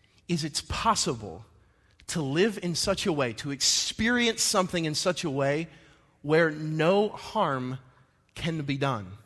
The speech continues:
Interesting, isn't it? Put that in the back of your mind. Let's move on. Now, who is there to harm you if you are zealous? Zeatos is the Greek word, and it means, and I hope I get this word right,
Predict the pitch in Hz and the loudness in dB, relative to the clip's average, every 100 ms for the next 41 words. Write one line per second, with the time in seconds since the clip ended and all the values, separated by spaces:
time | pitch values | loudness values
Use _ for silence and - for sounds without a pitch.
0 | - _ _ _ _ - 180 - 135 - | -20 _ _ _ _ -2 -2 -2 -6 -6
1 | 110 120 135 190 - - - 160 165 156 | -6 -6 -4 -4 -4 -10 -8 0 0 2
2 | 147 143 - 139 131 131 139 156 143 156 | 4 4 2 -2 0 -2 -6 -8 -6 -2
3 | 139 110 110 - - _ _ _ _ _ | -2 -2 -10 -18 -20 _ _ _ _ _
4 | _ - 151 214 202 214 196 147 165 156 | _ -2 0 0 4 6 6 6 4 4
5 | 175 180 170 185 170 160 147 135 190 180 | 2 0 0 2 6 6 4 10 10 12
6 | 143 180 - - - - - _ _ _ | 8 6 4 2 0 -4 -10 _ _ _
7 | _ _ _ _ 147 190 180 196 240 - | _ _ _ _ 4 10 12 12 10 8
8 | 175 180 - 180 151 151 135 165 - 143 | 6 6 2 0 -2 -2 2 0 2 2
9 | 147 156 170 165 175 175 185 185 165 156 | 4 4 4 2 2 2 2 2 0 2
10 | 165 190 160 175 156 165 156 139 147 | 4 4 2 0 -4 -2 2 6 6